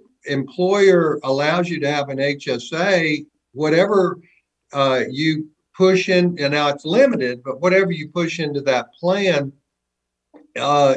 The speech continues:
comes off of your taxes 'cause you don't have to pay tax on anything that goes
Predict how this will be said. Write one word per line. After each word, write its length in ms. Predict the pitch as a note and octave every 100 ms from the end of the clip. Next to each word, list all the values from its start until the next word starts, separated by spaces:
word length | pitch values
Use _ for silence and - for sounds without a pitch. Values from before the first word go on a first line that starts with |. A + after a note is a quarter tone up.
| C3 -
comes 280 | F3+ F3
off 300 | E3+ E3 E3+
of 140 | D#3+ C3
your 160 | C3 C3
taxes 640 | F#3 G#3+ F#3+ - B2+ B2+
'cause 200 | C3+ B2+
you 60 | D#3+
don't 160 | D#3
have 180 | D3 D3
to 80 | -
pay 180 | C#3 B2+
tax 420 | B2+ E3+ E3 E3
on 160 | C3+ C3+
anything 480 | C#3+ C#3+ C#3+ C3
that 160 | B2 A2
goes 420 | B2+ A#2+ A#2 A2+